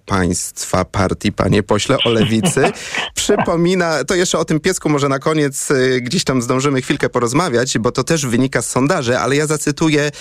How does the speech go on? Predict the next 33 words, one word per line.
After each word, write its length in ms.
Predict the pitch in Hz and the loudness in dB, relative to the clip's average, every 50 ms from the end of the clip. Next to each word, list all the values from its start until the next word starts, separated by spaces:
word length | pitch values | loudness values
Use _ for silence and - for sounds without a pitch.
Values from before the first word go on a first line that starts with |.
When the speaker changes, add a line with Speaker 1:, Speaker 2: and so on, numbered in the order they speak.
| - - - - - - | -14 -16 -16 -18 -8 -2
Speaker 1:
e, 160 | - 127 127 | -2 0 0
fragment 480 | - - 156 151 147 151 147 143 139 - | 0 -2 -2 -2 0 0 0 0 -2 -2
innego 360 | 143 143 151 180 196 139 127 | 0 0 2 0 0 0 -2
sondażu, 420 | - - 113 107 104 95 107 101 | -2 0 0 0 0 2 0 0
o 60 | 101 | 0
którym 240 | - - 120 110 110 | -2 -2 -2 0 0
przypomina 500 | 107 113 117 - - 120 147 139 107 95 | 0 0 -2 0 0 0 2 2 0 0
Karolina 400 | - - 101 101 98 101 98 95 | 0 0 0 0 0 2 2 2
Lewicka. 540 | 95 95 92 90 95 - - - 117 139 170 - - - - - - | 2 2 0 0 -2 -4 -2 -2 -2 -2 -2 -4 -8 -12 -14 -8 -2
E, 100 | - 117 | 0 0
sondaż 360 | - - 185 202 220 214 190 185 | 2 2 2 2 2 0 0 0
dla 200 | 202 202 156 117 | 0 0 2 2
nas, 220 | 95 92 101 101 | 0 0 0 0
dla 160 | 107 127 131 | 0 0 0
tok 180 | - 175 170 156 | 0 0 0 0
F 160 | 147 139 - | 0 0 0
M 140 | 160 151 151 | 2 2 2
i 60 | 143 | 2
Okopres, 540 | 135 131 - 135 120 - - 113 120 143 - | 2 0 0 -2 -2 0 0 0 0 0 -2
przeprowadzony 680 | - - 143 - - 131 120 123 113 135 147 143 127 | -4 -4 -2 -2 0 0 0 0 0 2 2 2 0
przez 340 | - - - 127 104 - - - - | 0 0 0 0 0 0 -2 -2 -2
Ipsos. 640 | 139 110 - - - - 110 117 170 190 - - - - - - - - | -2 0 -2 -2 -2 0 0 0 0 0 -4 -6 -10 -12 -16 -16 -8 -6
Z 180 | - 104 101 | -4 -2 0
niego 300 | 104 110 147 185 180 180 | 2 2 2 2 2 0
wynika, 400 | 151 139 131 113 95 - - 92 | 2 2 2 0 0 0 0 0
że 160 | 98 107 113 - - | 0 2 0 0 0
aż 220 | - 120 120 123 113 | -2 -2 -2 -2 0
dla 220 | 107 117 113 110 | 0 0 0 0
pięćdziesięciu 800 | - - 123 117 113 101 107 104 - - 160 165 185 185 - 170 | -2 -2 0 2 2 2 2 0 0 0 0 0 2 2 0 0
sześciu 440 | 151 - - 127 135 131 - - 147 | 0 0 0 0 0 0 0 -2 -2
procent 460 | 139 - 131 117 113 - 139 131 123 | 0 0 -2 -2 0 0 -2 -2 0
wyborców 560 | 113 110 104 95 110 104 107 - - 127 113 - | 0 0 0 0 0 0 -2 -2 -4 -4 0 2
Lewicy 580 | 110 110 110 107 107 87 - - 78 76 78 | 2 2 2 0 0 0 0 0 0 0 0